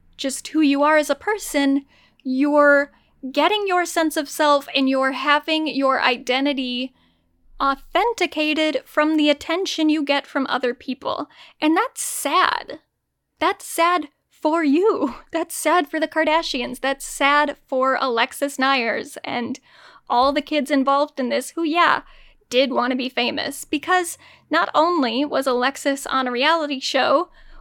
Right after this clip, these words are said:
once this all started to go down, everyone else was giving statements and doing interviews and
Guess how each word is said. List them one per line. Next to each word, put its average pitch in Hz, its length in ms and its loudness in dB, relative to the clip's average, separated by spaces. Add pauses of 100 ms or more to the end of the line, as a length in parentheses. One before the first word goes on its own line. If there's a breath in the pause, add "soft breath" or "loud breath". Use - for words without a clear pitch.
(140 soft breath)
once 311 400 -2
this 466 280 0
all 294 180 4
started 294 340 2
to 330 80 -4
go 277 180 4
down, 247 540 0 (640)
everyone 466 420 4
else 320 340 4
was 330 180 -4
giving 311 300 0
statements 294 840 2
and 226 320 -8
doing 269 360 0
interviews 302 800 0
and 226 360 -8